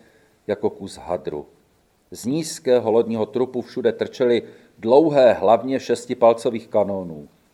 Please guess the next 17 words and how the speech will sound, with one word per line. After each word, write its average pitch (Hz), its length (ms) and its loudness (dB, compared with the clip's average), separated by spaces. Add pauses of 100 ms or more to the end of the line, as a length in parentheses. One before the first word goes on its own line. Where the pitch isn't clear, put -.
(580)
Mastné, 113 920 -4
klusce - 580 -8
se 113 160 -4
vzdouvající 107 840 -4
vlny 107 500 -6 (720)
líně 156 720 -2
zvedaly 117 540 4
loď 117 580 0
a 101 60 -4
zase 104 300 -4
ji 101 120 -4
nechávali 92 580 0
klesnout. 73 760 -14 (800)
Rozkomíhávali 123 1300 2
její 123 220 0
štíhlé 120 640 0
stěžně. - 600 -10